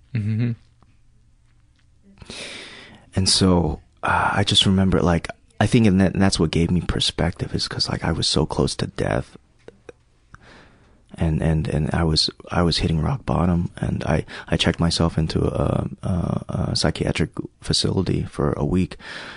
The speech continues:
Speaker 2: and I was so scared 'cause I didn't know what to expect. I, uh, but, but I knew it was the right thing for myself,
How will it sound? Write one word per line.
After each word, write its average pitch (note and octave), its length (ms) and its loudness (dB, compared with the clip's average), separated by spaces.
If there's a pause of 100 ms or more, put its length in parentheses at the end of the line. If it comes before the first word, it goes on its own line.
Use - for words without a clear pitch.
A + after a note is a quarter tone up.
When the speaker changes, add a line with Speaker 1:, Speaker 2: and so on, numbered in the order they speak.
(240)
Speaker 2:
and D#2+ 100 -2
I E2 100 -2
was D2 160 -2
so E2 280 0
scared D#2 520 0
'cause - 200 -4
I D#2+ 80 0
didn't E2+ 160 2
know D#2 100 2
what D2+ 140 -4
to - 100 -6
expect. - 720 -2
I, - 280 -2 (680)
uh, - 60 -8
but, E2 420 0
but - 120 0
I E2+ 100 4
knew F2 200 4
it D#2 40 0
was D#2 140 0
the - 60 0
right D2 220 0
thing - 200 -4
for - 100 -4
myself, F2 560 0